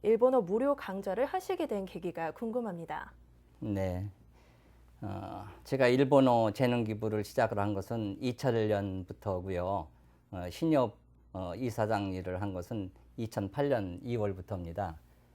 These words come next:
Speaker 2: 어, 지금까지 하고 있죠. 제가, 어, 전반기 인생을, 어, 서울에서, 어, 마치고, 어, 후반기 인생을 살려고 고향인 대전으로 왔습니다. 어,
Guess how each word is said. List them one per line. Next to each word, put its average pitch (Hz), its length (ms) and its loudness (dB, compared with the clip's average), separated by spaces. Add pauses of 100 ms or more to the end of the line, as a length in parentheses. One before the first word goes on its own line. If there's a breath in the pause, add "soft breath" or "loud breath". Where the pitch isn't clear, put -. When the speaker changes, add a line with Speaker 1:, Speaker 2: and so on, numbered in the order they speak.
(300 soft breath)
Speaker 2:
어, 85 180 -10
지금까지 107 520 -2
하고 95 440 -6
있죠. 85 520 -8 (120)
제가, 117 460 2 (340)
어, 87 160 -8
전반기 131 520 4
인생을, 104 600 2 (420 soft breath)
어, 95 140 -6
서울에서, 101 840 2
어, 80 400 -12
마치고, 104 680 -2 (500 soft breath)
어, 87 60 -10 (100)
후반기 131 460 4
인생을 101 360 0
살려고 92 600 0 (140)
고향인 107 440 2
대전으로 101 460 0
왔습니다. 85 640 -6 (760 soft breath)
어, 85 160 -14